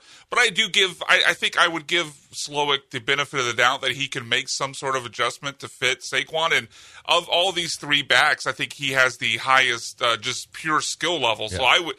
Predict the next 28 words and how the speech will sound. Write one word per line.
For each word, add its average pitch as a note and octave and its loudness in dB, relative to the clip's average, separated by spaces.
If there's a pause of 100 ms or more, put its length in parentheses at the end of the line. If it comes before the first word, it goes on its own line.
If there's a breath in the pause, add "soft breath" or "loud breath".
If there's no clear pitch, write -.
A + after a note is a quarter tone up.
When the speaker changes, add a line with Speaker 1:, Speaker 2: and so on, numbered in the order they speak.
(200 loud breath)
Speaker 1:
I G3+ 6
would B3 -2
be F#3+ 4
at E3 4
about C#3 4
a A#2+ -2
nine. A2 2
I'd D3+ 4
be D3+ -6
very C3 4
excited A#2 0
about G#2 0
Saquon. G2+ -10
Speaker 2:
I, C#3+ 4
I F3 4
would F3+ 0
agree C#3 -2
with A2+ -4
what A2+ -2
B-MAC A2+ 0
said. F#2+ -2
I, G#2+ -12 (160)
I'm D3+ 0
thinking A#2 -2
that G2+ 2
he D#3+ -2
comes D3+ -2
here F#2+ -2